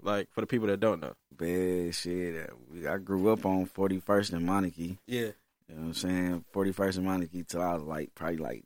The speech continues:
Speaker 2: nine, ten.
Speaker 1: Okay.
Speaker 2: You know what I'm saying? Then went to, what, fifty-second, fifty-second and Garfield.
Speaker 1: Yeah.
Speaker 2: Then shit to, to probably about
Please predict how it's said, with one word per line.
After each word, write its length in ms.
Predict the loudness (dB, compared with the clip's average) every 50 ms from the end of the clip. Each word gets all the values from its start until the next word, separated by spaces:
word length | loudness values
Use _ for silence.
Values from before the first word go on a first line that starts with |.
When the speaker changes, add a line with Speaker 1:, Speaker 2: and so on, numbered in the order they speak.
| _ _
Speaker 2:
nine, 400 | -10 -8 -6 -6 -6 -6 -6 -8
ten. 440 | -6 -4 -2 -2 -2 -2 -4 -6 -8 -12 -14
Speaker 1:
Okay. 120 | -12 -10
Speaker 2:
You 40 | -10
know 60 | -10 -12 _ _ _ _ _ _ _ _
what 100 | -8 -8
I'm 60 | -6
saying? 380 | -6 -4 -4 -2 0 0 0 0
Then 200 | 0 0 2 0
went 140 | 0 -2 -2
to, 180 | -4 -6 -8 -8 -6
what, 260 | -6 -6 -6 -6 -6
fifty-second, 840 | -2 -2 -2 0 0 0 2 4 4 4 4 2 -2 -2 -2 -4 -4
fifty-second 420 | -4 -4 -2 0 0 0 0 2
and 140 | 0 0 2
Garfield. 680 | 4 4 4 4 4 2 2 2 4 4 4 2 0
Speaker 1:
Yeah. 220 | 0 -2 -2 -2 -4 -8 _ _ _ _ _ _ _ _ _ _ _ _ _ _ _
Speaker 2:
Then 260 | -6 -4 -2 -4 -4
shit 500 | -4 -4 -4 -4 -2 -2 -4 -4 -6 -8 -14 _ _
to, 340 | -8 -6 -4 -4 -6 -6 -8 -12 -16 -20 -20 -20 -12 _
to 460 | -4 -2 -2 -2 -2 -2 -4 -6 -8 -14 _ _ _ _ _ _ _ _ _ _ _ _ _ _ _ _ _
probably 240 | -4 0 2 2 2
about 400 | 2 2 2 2 2 2 0 -4